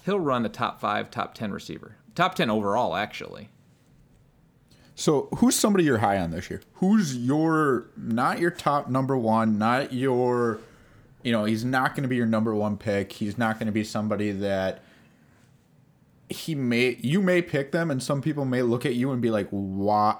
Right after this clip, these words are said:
Speaker 2: why, why would you pick that person?" Who's someone you're high on?
Speaker 1: Um, I look at it in a couple ways. I look at, I look at a lot of opportunities. I'm ve-, I'm definitely high on Sharp.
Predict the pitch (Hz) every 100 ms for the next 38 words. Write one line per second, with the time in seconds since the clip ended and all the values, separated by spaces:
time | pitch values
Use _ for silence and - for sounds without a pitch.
0 | - 110 92 82 - - - 95 98 98
1 | 101 - - - - - - - - 220
2 | 220 196 180 165 127 - - _ _ -
3 | _ _ _ - - - - - - -
4 | 156 240 262 240 240 233 220 190 156 135
5 | 147 131 113 101 98 101 104 113 120 127
6 | 120 127 139 143 120 107 107 107 104 95
7 | - 104 98 117 110 107 139 - 131 117
8 | 127 139 151 127 123 117 110 - 95 -